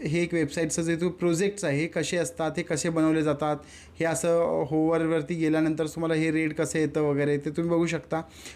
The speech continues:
इथे मी असंच सिंपल पद्धतीचा हा वेबसाइटचा आहे, एकदम प्रोफेशनल असं नाही आहे, पण ठीक आहे. इथे सर्च वगैरे केला तर तुम्ही तुमचं, आता समजा मी पुणे वगैरे सर्च केलं,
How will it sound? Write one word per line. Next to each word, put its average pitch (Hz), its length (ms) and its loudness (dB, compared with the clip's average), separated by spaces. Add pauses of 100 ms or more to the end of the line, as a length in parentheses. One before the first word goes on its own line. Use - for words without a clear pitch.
(120)
इथे 165 200 2
मी 170 120 4
असंच 160 280 -2 (380)
सिंपल 240 440 2
पद्धतीचा 220 460 0
हा 196 120 0
वेबसाइटचा 180 420 -2
आहे, 190 200 -2
एकदम 156 320 -2
प्रोफेशनल 196 520 -2
असं 196 240 2
नाही 185 180 2
आहे, 190 100 0
पण 214 160 0
ठीक 208 300 0
आहे. 123 100 -2 (360)
इथे 185 120 0
सर्च 185 340 0
वगैरे 185 240 0
केला 175 220 0
तर 175 160 -4
तुम्ही 175 280 -2
तुमचं, 175 260 2
आता 170 100 2
समजा 175 240 0
मी 180 100 2
पुणे 175 380 0
वगैरे 165 300 2
सर्च 156 360 2
केलं, 139 240 2